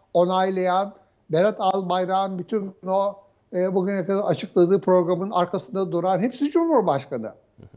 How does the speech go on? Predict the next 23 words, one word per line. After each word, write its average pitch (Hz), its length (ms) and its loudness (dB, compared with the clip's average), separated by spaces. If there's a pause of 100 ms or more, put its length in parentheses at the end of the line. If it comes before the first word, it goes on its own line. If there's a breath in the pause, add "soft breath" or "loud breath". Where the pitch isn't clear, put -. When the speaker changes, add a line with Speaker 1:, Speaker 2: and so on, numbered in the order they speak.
Speaker 1:
Fakat 262 420 -2
sistem 240 480 -2
çökmüş - 480 -2
durumda. 131 560 -8 (280)
Cumhurbaşkanının 175 1000 -2
bir, 202 280 -2 (300)
e, 139 280 -8 (1000)
bir 220 140 6
farklı 190 440 4
bir 254 60 8
yola, 160 420 2
bir 196 80 -2
yol 220 200 2
ayrımına 147 460 -4
geldi. 131 600 -6 (140)
Farklı 165 340 -2
bir 254 60 -2
yola 185 220 -2
girmesi 143 460 -6
lazım. 160 360 -2 (420 soft breath)
Ö-, 220 320 2
önemli 220 400 2
olan, 220 460 0